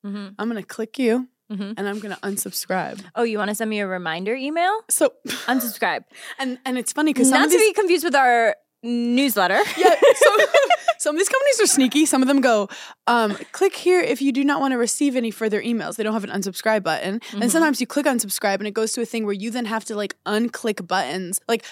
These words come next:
Speaker 2: some people make it really hard.
Speaker 1: I want, I think there's, like, an app for
Speaker 2: There is an
Speaker 1: this
Speaker 2: app.
Speaker 1: where it just will unsubscribe
Speaker 2: It's called,
Speaker 1: you from
Speaker 2: like,
Speaker 1: everything I, I wanna
Speaker 2: it's
Speaker 1: do
Speaker 2: called,
Speaker 1: it.
Speaker 2: like, Rocket or something. Can you look that up, Grace? I think we've worked with them before. But
Speaker 1: Really?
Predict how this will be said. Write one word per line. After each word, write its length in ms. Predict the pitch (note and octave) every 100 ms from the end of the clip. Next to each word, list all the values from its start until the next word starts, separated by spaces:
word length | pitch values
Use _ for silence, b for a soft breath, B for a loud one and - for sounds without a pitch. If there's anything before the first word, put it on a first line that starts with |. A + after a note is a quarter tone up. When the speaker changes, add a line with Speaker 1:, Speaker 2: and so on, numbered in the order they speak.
| B
Speaker 2:
some 160 | C4+
people 220 | C#4 D#4
make 180 | D#4 F3+
it 100 | D#3
really 220 | D#3+ A3
hard. 500 | G3+ F#3+ C#3+ D3 A3+ - B B B
Speaker 1:
I 220 | A#3 A3 A#3+
want, 500 | A3 G#3 G#3+ B3+ -
I 120 | A#3
think 160 | B3+ C4+
there's, 180 | G#4+
like, 120 | A4+ C4
an 100 | -
app 420 | D#3 E3 - - -
for 260 | - F#3
Speaker 2:
There 160 | - E4+
is 100 | E4
an 80 | C#4+
Speaker 1:
this 60 |
Speaker 2:
app. 300 | F3 D#3+ D3
Speaker 1:
where 200 | - G#3
it 100 | A3
just 180 | G3 G#3+
will 180 | G#3+ G#3+ -
unsubscribe 720 | G3+ G3+ - F#3 - - F#3
Speaker 2:
It's 80 | F#3
called, 200 | C#4+ D4
Speaker 1:
you 40 |
from 100 | C#4
Speaker 2:
like, 80 | A3+
Speaker 1:
everything 340 | F3 F3 E3+
I, 160 | D#3+ D#3+ -
I 140 | D#3
wanna 180 | D3 D3+
Speaker 2:
it's 80 | D3
Speaker 1:
do 60 | C4+
Speaker 2:
called, 160 | C#4
Speaker 1:
it. 40 | F#4
Speaker 2:
like, 100 | D#4+
Rocket 560 | F3+ F3 F3 - C#4 -
or 100 | C4+
something. 400 | - C4 C#4 C#4
Can 140 | C#4
you 100 | D4+
look 160 | F4 E4
that 140 | C4+
up, 140 | G#3 F#3
Grace? 500 | G#3 G#3 A3+ - - _ _ _ _ _ _
I 80 | A3
think 220 | A3 C#4+ F4
we've 260 | E4+ G#3+
worked 220 | G#3 G3 -
with 100 | G3
them 160 | D#3+
before. 540 | E3 F3 - B2+ C3 G#3+
But 180 | F#3 C3+
Speaker 1:
Really? 260 | A#3+ A#3+